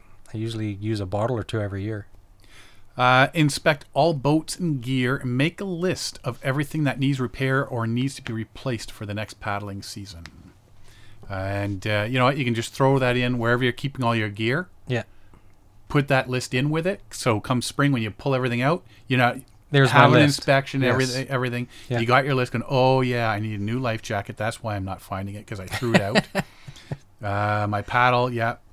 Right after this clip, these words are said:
Speaker 2: just, uh, double check that the repair is still holding. Um,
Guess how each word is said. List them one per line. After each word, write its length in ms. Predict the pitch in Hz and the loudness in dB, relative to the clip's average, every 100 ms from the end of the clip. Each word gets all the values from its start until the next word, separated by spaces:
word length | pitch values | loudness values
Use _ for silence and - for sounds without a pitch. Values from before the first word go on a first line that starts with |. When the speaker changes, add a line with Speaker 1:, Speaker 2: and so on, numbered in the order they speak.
| 180 135 | -12 -8
Speaker 2:
just, 440 | 117 110 - - | -8 -10 -14 -8
uh, 220 | 113 110 104 | -6 -6 -6
double 240 | 107 110 113 | -6 -4 -4
check 280 | - 113 | -6 -6
that 260 | - 107 117 | -4 -6 -6
the 80 | 117 | -6
repair 480 | 110 - 120 110 107 | -6 -4 -2 0 -2
is 120 | 101 | -4
still 400 | - 120 107 101 | -6 -4 -4 -6
holding. 520 | - 123 117 107 113 139 _ _ _ _ - - - - - | -6 -2 -2 -2 -4 -6 _ _ _ _ -20 -18 -12 -8 -6
Um, 540 | 107 107 104 104 95 | -2 -2 -2 -2 -6